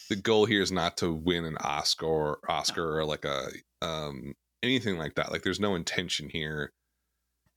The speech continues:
But I, I would say this, though. It kinda does remind me, you know, of, here's what it doesn't feel like. And you're gonna remember this kind of time period.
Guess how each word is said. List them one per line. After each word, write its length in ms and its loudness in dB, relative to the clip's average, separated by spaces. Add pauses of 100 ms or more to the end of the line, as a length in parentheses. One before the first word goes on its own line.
(160)
But 120 6
I, 260 4 (240)
I 140 8
would 140 6
say 180 6
this, 320 6
though. 480 4
It 200 0
kinda 240 4
does 200 4
remind 500 2
me, 560 0 (540)
you 200 0
know, 600 0 (520)
of, 640 0 (480)
here's 240 6
what 80 6
it 140 6
doesn't 320 4
feel 240 0
like. 400 -4 (640)
And 220 2
you're 140 4
gonna 180 4
remember 320 4
this 240 4
kind 160 -4
of 60 -4
time 260 -2
period. 400 -2